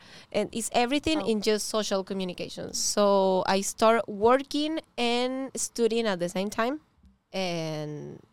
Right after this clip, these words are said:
Speaker 1: T V, radio, and also, eh, trying to learn the other part of the, the thing, you know, backstage and
Speaker 2: Yes.
Speaker 1: in front of the camera. And that's how I, I graduate in, I graduate so fast. I,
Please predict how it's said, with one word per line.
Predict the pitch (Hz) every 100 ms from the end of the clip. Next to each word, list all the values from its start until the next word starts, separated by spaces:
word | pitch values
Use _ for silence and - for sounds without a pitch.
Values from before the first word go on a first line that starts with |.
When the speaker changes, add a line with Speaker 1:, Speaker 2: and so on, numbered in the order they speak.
| -
Speaker 1:
T | 240 247
V, | 254 277 277 -
radio, | 202 220 247 269 277 277 -
and | 196 185
also, | 202 214 220 - 220 214 208 202 180 - _ - - _ -
eh, | - -
trying | 214 214 220
to | 214
learn | 180 185 214 220 180
the | 185 180
other | 185 180 175
part | 160 156 -
of | - 170
the, | 160 160 147 -
the | 185 180
thing, | 185 165 -
you | 170 180
know, | 214
backstage | 190 170 175 - 226 226 240 -
and | 180 170 165
Speaker 2:
Yes. |
Speaker 1:
in | 175
front | 202 185
of | 180
the | 170
camera. | 156 160 - - - - - - - 233
And | 220 208
that's | 208 202
how | 220 202 208 -
I, | 208 208 -
I | 202
graduate | 190 214 233 240 247
in, | 214 202 190 175 170 160 165 - _ _
I | 185
graduate | 180 196 208 208
so | - 196
fast. | 202 175 170 233
I, | 175 180